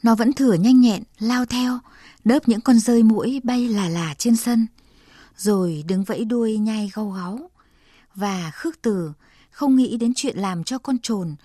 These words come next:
con cù lần đã được thuần hóa lẩn quẩn dưới sàn nhà, lo ngại. Chỉ có một điều làm nó khủng khiếp. Đó là những người nông dân lực lưỡng cởi trần vác đòn sóc,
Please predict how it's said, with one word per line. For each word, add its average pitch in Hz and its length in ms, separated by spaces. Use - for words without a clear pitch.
con 262 200
cù 226 220
lần 170 320
đã 196 160
được 247 220
thuần 180 200
hóa 165 400
lẩn 233 320
quẩn 170 260
dưới 180 200
sàn 202 300
nhà, 151 400
lo 202 240
ngại. 175 360
Chỉ 208 160
có 170 180
một 240 220
điều 175 340
làm 175 360
nó 156 140
khủng 185 260
khiếp. 294 240
Đó 202 340
là 285 140
những 185 200
người 247 180
nông 247 200
dân 262 160
lực 208 260
lưỡng 185 340
cởi 214 160
trần 160 400
vác 262 180
đòn 196 200
sóc, 277 260